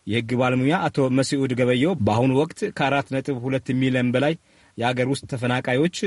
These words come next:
በአገሪቱ እንዳሉ ለአሜሪካ ድምፅ ገልጿል። አቶ መስዑድ እነዚህ ዜጎች የሰብአዊ መብት አያያዝ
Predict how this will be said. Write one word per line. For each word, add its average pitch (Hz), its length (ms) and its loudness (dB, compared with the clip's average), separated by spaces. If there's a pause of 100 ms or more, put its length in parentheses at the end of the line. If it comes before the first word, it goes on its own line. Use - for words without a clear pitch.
በአገሪቱ 131 480 -2 (500)
እንዳሉ 131 400 2 (100)
ለአሜሪካ 135 440 0
ድምፅ 90 240 -8
ገልጿል። 117 440 -2 (360)
አቶ - 200 -10
መስዑድ 127 380 -2
እነዚህ 143 320 2
ዜጎች 135 380 0 (120)
የሰብአዊ 135 440 -2
መብት 135 200 -2
አያያዝ 123 360 0